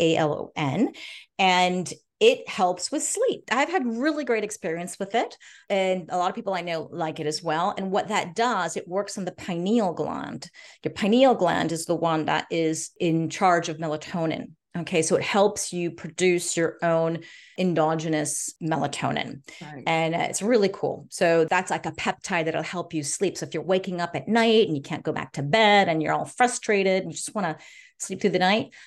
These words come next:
Speaker 1: that's one really cool hack. Uh, among tons of supplements for sleep, my gosh, one of my favorite is spermidine. Have you heard of spermidine?
Speaker 2: I have not heard of that.
Speaker 1: <gasps>
Speaker 2: No.
Speaker 1: Oh, yeah, this is the whole biohacking world.
Speaker 2: I
Speaker 1: And
Speaker 2: know, and it's so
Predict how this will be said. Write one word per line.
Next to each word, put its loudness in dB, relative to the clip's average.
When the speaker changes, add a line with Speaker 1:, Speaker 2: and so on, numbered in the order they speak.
Speaker 1:
that's 0
one 2
really 0
cool -2
hack. -6
Uh, 4
among 4
tons 0
of -4
supplements 0
for -6
sleep, -2
my -2
gosh, -2
one -2
of -2
my 0
favorite -4
is -4
spermidine. 0
Have -6
you 2
heard 2
of -2
spermidine? -2
Speaker 2:
I -6
have -12
not -2
heard -6
of -6
that. -2
Speaker 1:
<gasps> -14
Speaker 2:
No. 0
Speaker 1:
Oh, 0
yeah, 0
this -8
is -16
the 2
whole 6
biohacking 2
world. 0
Speaker 2:
I 2
Speaker 1:
And 6
Speaker 2:
know, 6
and 4
it's 0
so 4